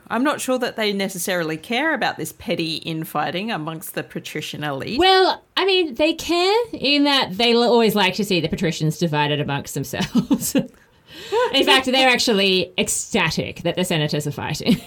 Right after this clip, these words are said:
Speaker 2: <laughs>
Speaker 1: I mean, it's good to see a bit of an internal collapse over there. But,
Speaker 2: Yeah,
Speaker 1: uh,
Speaker 2: but you're right. You're right in the
Speaker 1: <laughs>
Speaker 2: sense that it doesn't seem to really be within their remit <laughs> to deal with this.
Speaker 1: I was gonna say, is that this is not really something that the Tribune of the Plebs would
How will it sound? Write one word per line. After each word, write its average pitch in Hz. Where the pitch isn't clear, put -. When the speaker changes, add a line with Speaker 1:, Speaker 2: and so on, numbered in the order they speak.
Speaker 2:
<laughs> -
Speaker 1:
I 220
mean, 233
it's 208
good 262
to 208
see 180
a 170
bit 170
of 165
an 156
internal 160
collapse 165
over 120
there. 135
But, 165
Speaker 2:
Yeah, 180
Speaker 1:
uh, -
Speaker 2:
but 247
you're 269
right. 254
You're 254
right 269
in 277
the 254
Speaker 1:
<laughs> 381
Speaker 2:
sense 196
that 180
it 208
doesn't 392
seem 311
to 277
really 254
be 220
within 202
their 185
remit 175
<laughs> -
to -
deal 220
with 180
this. 160
Speaker 1:
I 226
was 254
gonna 262
say, 233
is 226
that 233
this 285
is 226
not 165
really 175
something 170
that 160
the 175
Tribune 170
of 156
the 151
Plebs 160
would 160